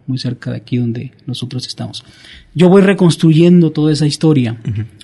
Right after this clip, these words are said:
Speaker 1: Le voy dando cuerpo, le voy dando humanidad, le voy dando sentido, le voy dando discurso y sobre todo la voy posicionando en una historia oficialista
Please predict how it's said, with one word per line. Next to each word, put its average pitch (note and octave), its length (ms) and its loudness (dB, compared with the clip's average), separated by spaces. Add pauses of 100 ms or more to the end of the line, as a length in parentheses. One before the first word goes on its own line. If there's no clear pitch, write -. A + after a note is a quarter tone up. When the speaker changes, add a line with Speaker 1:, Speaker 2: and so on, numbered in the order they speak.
(100)
Speaker 1:
Le C#3 80 -2
voy C3+ 160 4
dando D3 280 4
cuerpo, D#3 560 2
le C#3 80 4
voy B2 180 0
dando C3 240 2
humanidad, C#3 560 4
le C3 120 -2
voy A#2 180 -2
dando A#2+ 240 -4
sentido, D#3 600 0
le B2+ 100 -2
voy A#2+ 180 -2
dando A#2+ 200 0
discurso D#3+ 680 0 (500)
y C#3 60 2
sobre C#3+ 280 4
todo D#3+ 300 4
la C#3 160 4
voy C#3 160 4
posicionando C#3 760 0
en C3 100 -2
una B2+ 180 0
historia B2 500 -6
oficialista C3+ 800 -4